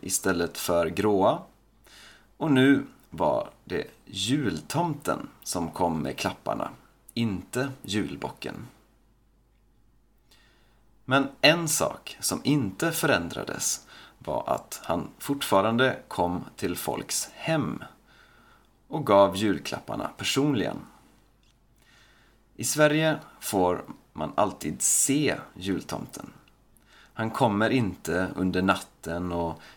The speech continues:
kastar ner julklapparna anonymt genom skorstenen. Oftast är det någon i familjen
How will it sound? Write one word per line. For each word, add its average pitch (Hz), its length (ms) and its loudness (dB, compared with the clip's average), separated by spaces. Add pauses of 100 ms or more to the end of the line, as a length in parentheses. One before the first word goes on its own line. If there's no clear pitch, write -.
kastar - 420 0
ner 90 460 0 (180)
julklapparna 80 880 -4
anonymt 87 880 -2
genom 82 500 -2
skorstenen. 76 760 -2 (880)
Oftast 143 760 4
är 101 220 6
det 95 200 4
någon 120 560 2
i 90 220 -2
familjen 92 640 0